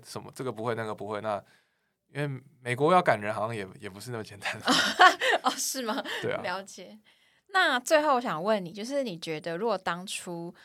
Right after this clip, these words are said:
Speaker 2: 你没有学程式，就是没有机会接触到程式，或没有，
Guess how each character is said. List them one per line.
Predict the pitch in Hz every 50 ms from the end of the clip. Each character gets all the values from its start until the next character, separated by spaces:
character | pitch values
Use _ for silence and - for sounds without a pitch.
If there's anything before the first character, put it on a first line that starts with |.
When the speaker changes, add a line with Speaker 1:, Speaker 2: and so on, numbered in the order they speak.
| - _ _ _ _
Speaker 2:
你 | 175 170
没 | 180 196
有 | 233 254 220 180
学 | - - - 156 147
程 | - - - 147 151
式， | - - - 202 185 123 208 214 _
就 | - 214 208
是 | 208 208 196 185 180 175 175
没 | 175 180
有 | 185 185 180 175 170 156 175 -
机 | - - 180 190
会 | 214 208 196
接 | 180 170 170
触 | 185
到 | 180
程 | 180 - - 156 180
式， | - - - 190
或 | 196
没 | 202 202
有， | 170